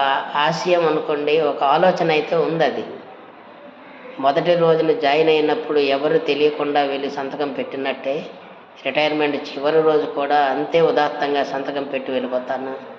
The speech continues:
సన్మాన సభ జరపను, జరుపుకోను, సాలువా కప్పను, కప్పనివ్వను.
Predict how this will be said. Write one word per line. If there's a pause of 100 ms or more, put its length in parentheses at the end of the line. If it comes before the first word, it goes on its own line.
(420)
సన్మాన
సభ
జరపను,
జరుపుకోను,
సాలువా
కప్పను,
కప్పనివ్వను.